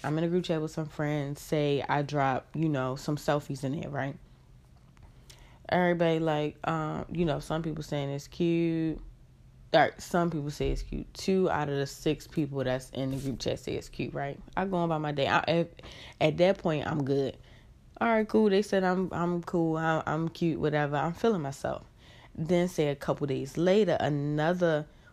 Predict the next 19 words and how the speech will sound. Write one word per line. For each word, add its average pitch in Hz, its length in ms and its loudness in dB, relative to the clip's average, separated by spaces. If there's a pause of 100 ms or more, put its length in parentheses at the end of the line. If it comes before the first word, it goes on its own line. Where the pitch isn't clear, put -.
friend 139 420 0
that's 139 180 -4
in 135 60 0
that 127 140 0
same 160 280 0
group 160 220 2
chat 135 320 0
drop 127 240 -2
a 143 60 -6
picture. 311 480 2 (1160)
And 160 560 4
they 202 500 6
get 156 300 0
basically 147 680 2 (180)
five 247 640 4
out 151 160 4
of 135 100 0
the 131 100 2
six - 640 -4